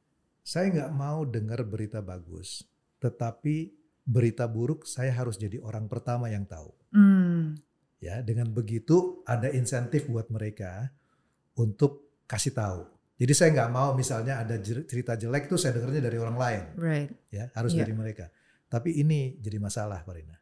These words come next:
Speaker 2: Hmm.
Speaker 1: Begitu dikasih apa hints ya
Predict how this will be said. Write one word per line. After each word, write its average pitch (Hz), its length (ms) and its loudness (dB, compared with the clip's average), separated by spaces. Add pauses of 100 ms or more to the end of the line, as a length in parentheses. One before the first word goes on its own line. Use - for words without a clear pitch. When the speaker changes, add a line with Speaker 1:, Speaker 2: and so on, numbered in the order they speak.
(120)
Speaker 2:
Hmm. 208 460 12 (500)
Speaker 1:
Begitu 139 500 0
dikasih 113 680 -2 (500)
apa 98 540 -10
hints 127 500 2
ya 98 300 -8